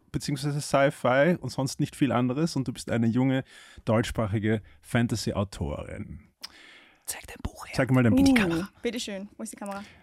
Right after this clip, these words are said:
Speaker 1: Dein Buch heißt Goldmond und, äh, was ich erfahren hab, ist, du hast es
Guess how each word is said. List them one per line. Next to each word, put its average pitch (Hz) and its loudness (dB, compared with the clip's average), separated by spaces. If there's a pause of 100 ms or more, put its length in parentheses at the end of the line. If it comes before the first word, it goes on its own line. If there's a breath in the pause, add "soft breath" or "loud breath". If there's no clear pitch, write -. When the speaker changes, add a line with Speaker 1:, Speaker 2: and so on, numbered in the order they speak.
(260 soft breath)
Speaker 1:
Dein 131 4
Buch 147 4
heißt - 2
Goldmond 123 6
und, 131 2
äh, - 0
was 120 2
ich 143 -2
erfahren 139 2
hab, 139 0
ist, - 0
du 123 4
hast 127 -2
es 143 -4